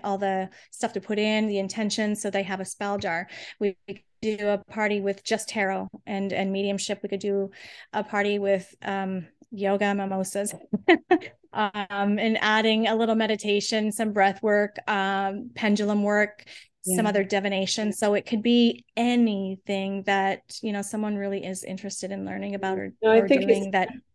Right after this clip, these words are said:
Speaker 2: I love that idea and
Speaker 1: Mm-hmm.
Speaker 2: your intention to spread this and make it more acceptable, that this is a part of life that we can all embrace. And it's not just for those who, you know, put on some beads and call them,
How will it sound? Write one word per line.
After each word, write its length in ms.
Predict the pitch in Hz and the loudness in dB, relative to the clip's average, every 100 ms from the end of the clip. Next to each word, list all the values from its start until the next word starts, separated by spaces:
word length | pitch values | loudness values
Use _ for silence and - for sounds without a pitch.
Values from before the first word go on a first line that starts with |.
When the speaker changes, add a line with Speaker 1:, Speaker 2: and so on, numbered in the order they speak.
| _ - | _ 2
Speaker 2:
I 60 | 190 | 6
love 400 | 202 214 214 - | 10 10 8 8
that 340 | 175 - - 170 | 8 6 -2 4
idea 640 | 165 147 165 139 127 131 - | 4 8 10 10 10 2 2
and 140 | 151 | 4
Speaker 1:
Mm-hmm. 80 | 151 | 6
Speaker 2:
your 260 | 175 185 180 | 8 8 6
intention 600 | 175 185 170 156 143 131 | 2 -2 -2 0 0 0
to 120 | 147 | -2
spread 640 | 147 - - 170 165 147 160 | -4 -4 6 10 10 10 8
this 240 | 143 143 | 6 6
and 140 | 151 | 8
make 280 | 151 151 147 | 10 8 6
it 140 | 170 - | -2 6
more 520 | 147 147 139 135 139 - - _ | 10 12 10 8 2 -6 -20 _
acceptable, 840 | - - - 147 - 151 131 117 113 | 2 4 6 6 6 4 6 6 6
that 260 | 139 - - | 4 2 6
this 240 | 175 147 185 | 6 8 6
is 180 | 160 | 8
a 120 | 156 147 | 8 4
part 420 | 170 175 151 - | 4 4 6 4
of 160 | 147 | 4
life 400 | 156 151 147 - | 6 6 6 4
that 160 | 147 - | 2 4
we 140 | 147 | 4
can 180 | 147 151 | 4 4
all 240 | 143 165 151 | 4 6 6
embrace. 480 | 143 143 135 - | 6 6 4 2
And 100 | 139 | 0
it's 160 | 123 - | 0 0
not 200 | 156 - | -2 2
just 280 | 151 143 - | 4 4 2
for 80 | 143 | 6
those 320 | 143 135 - | 8 8 4
who, 140 | 151 | 2
you 260 | 131 127 143 | 2 6 4
know, 140 | 127 | 4
put 160 | - 143 | 2 4
on 100 | 135 | 4
some 260 | - 139 | 2 -2
beads 360 | 135 127 127 - | 2 2 2 0
and 260 | 127 127 143 | 0 0 2
call 160 | 143 | 4
them, 140 | 131 | 4